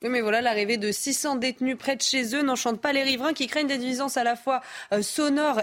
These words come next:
et visuelles. Certains ont même décidé de déménager. Jeanne Cancard et Jean-Laurent Constantini.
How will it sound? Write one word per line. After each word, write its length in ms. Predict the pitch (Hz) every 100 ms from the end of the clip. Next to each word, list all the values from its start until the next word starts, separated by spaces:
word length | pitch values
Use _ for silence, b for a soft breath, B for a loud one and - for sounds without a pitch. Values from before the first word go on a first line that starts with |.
| -
et 120 | 302
visuelles. 500 | 247 262 220 254 277
Certains 380 | - 254 - 277
ont 40 |
même 180 | 247 226
décidé 460 | 220 220 226 214 285
de 160 | 202
déménager. 720 | 175 269 277 269 240 202 180
Jeanne 240 | 175 240 233
Cancard 360 | 254 233 269
et 80 | 247
Jean-Laurent 320 | 208 202 190
Constantini. 560 | - 170 180 - 180